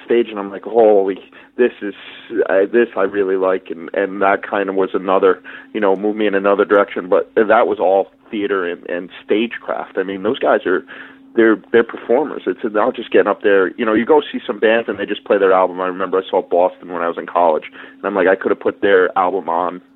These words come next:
my radio deck and just said, "Okay, I saw 'em." You know, you wanna go see a band that's gonna give you a show that you remember, you know,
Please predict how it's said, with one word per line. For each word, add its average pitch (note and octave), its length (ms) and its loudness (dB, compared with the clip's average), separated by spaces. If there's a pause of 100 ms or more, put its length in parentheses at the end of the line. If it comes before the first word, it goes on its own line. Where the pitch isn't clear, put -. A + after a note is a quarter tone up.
(360)
my F2 200 -4 (180)
radio G2+ 380 0
deck F2+ 340 -2
and G2 140 -8
just F#2+ 200 -6
said, F#2+ 160 2
"Okay, F2 360 0
I E2 120 2 (120)
saw D#2 240 0
'em." D2+ 80 -12 (400)
You G#2 100 -2
know, F2+ 300 0
you A2+ 200 0
wanna A#2+ 200 4
go G#2+ 80 2
see - 160 -4
a G#2+ 60 -8
band G#2 300 0
that's F#2 120 -8
gonna G#2 180 -6
give G2+ 140 -8
you F#2 100 -4
a - 220 -6
show G2 200 2
that F2+ 160 0
you F#2 80 -6
remember, F#2+ 380 0
you F2+ 100 0
know, F2+ 220 -2